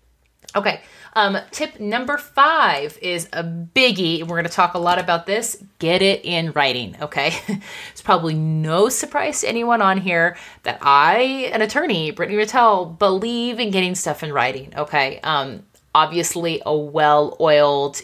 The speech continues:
industry-tested, attorney-drafted contract is ideal. Shocker that I would admit that. But if that's not an option, for whatever reason, if that's just plain not gonna happen,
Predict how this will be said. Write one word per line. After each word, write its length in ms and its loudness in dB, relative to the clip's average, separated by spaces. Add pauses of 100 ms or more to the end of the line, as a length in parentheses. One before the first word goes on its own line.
industry-tested, 800 -4
attorney-drafted 680 -4
contract 640 -2
is 180 -4
ideal. 720 0
Shocker 540 2 (240)
that 120 -4
I 100 2
would 160 0
admit 360 -8
that. 240 0
But 200 2 (280)
if 200 -4
that's 280 0
not 220 4
an 80 0
option, 480 0
for 180 -4
whatever 380 2
reason, 420 0
if 160 -6
that's 320 0
just 220 -4 (240)
plain 680 -2
not 240 0
gonna 180 0
happen, 480 -2